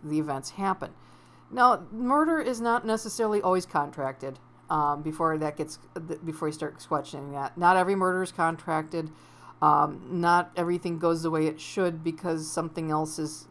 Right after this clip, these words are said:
come into play that meant, that says, "You need to stay here longer because, uh, we've had a talk, you and I,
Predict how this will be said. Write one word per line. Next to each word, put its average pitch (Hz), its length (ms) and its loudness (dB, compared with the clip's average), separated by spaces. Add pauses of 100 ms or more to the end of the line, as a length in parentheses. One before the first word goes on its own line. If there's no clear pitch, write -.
(120)
come 160 220 -2
into 156 180 -4
play 151 500 -2 (100)
that 147 320 -2
meant, 156 260 -6 (160)
that 151 160 -6
says, 143 240 -8 (540)
"You 185 180 2
need 247 140 -2
to 226 80 -2
stay 170 260 0
here 190 200 -2
longer 196 600 0 (260)
because, 147 840 -2
uh, 143 220 2
we've 156 120 -2
had 160 160 0
a 208 60 -4
talk, 147 420 2
you 139 140 -6
and 135 120 -8
I, 127 300 -4